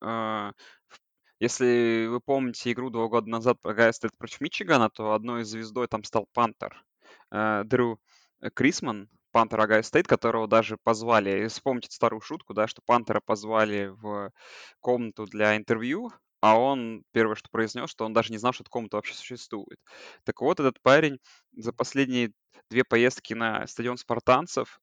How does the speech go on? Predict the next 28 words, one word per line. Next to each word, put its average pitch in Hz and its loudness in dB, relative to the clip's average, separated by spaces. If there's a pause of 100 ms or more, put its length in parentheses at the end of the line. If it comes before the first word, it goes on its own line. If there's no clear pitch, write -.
(140)
э, 92 2 (880)
п-, - -18 (100)
пробил 123 0 (180)
семь, 143 4 (160)
семь 143 2
пантов 143 4
в - -20
пределах 127 2
шестиярдовой 117 2
отметки 107 -6
Мичигана 95 -12
Стейт. - -12 (540)
Так 110 0
что 156 -2
вот 156 -2
такой 131 -2
вот 143 -10 (880)
игрок 123 0
спецкоманд 143 0
у 107 -2
Огайо 104 2
Стейт - -4 (140)
готовится. - -6
Так - -4
что - -6
это 151 -6
интересно. - -6 (800)
А, 110 0